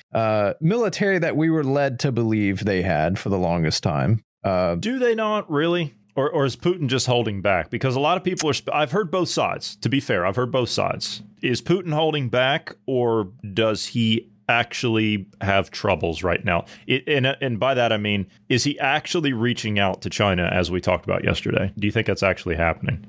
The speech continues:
Speaker 1: Yes, I, I think he is actually reaching out to China, but I, I think it's more of, um,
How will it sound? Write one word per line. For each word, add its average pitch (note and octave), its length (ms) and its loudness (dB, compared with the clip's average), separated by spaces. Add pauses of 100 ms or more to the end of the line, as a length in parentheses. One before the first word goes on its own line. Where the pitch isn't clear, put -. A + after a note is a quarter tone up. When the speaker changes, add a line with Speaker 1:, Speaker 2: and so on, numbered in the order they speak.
Speaker 1:
Yes, C3 600 0
I, A#2+ 220 2
I A#2+ 40 2
think C3+ 220 -2
he B2+ 140 2
is A2+ 140 0
actually G2+ 380 0
reaching G2+ 280 2
out F2 120 2
to G#2+ 80 0
China, G2+ 320 0
but A2+ 320 0 (140)
I, A#2+ 260 0
I A2+ 140 2
think C#3 500 -2
it's A2+ 340 0
more A#2 300 2
of, G#2+ 220 -2
um, F#2 640 0